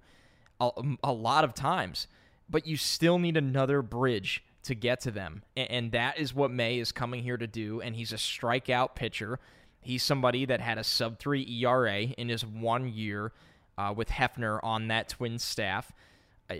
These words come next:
you know, he's somebody with a zero, uh, earned run average and four career postseason experiences, and, and let's not take that for granted. This is a team that's going to be looking at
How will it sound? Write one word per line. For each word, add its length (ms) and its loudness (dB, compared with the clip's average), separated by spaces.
you 120 -8
know, 380 2
he's 300 -4
somebody 400 0
with 160 -2
a 120 -2
zero, 640 2
uh, 320 -2
earned 180 -2
run 160 0
average 420 0
and 120 -10
four 520 0
career 320 -2
postseason 720 -2
experiences, 840 -6
and, 240 -6
and 260 -6
let's 200 -2
not 140 0
take 200 -2
that 180 4
for 100 -4
granted. 380 -4
This 200 -6
is 100 -4
a 60 -2
team 280 -2
that's 180 -2
going 300 -2
to 80 -8
be 120 -4
looking 400 -4
at 140 -4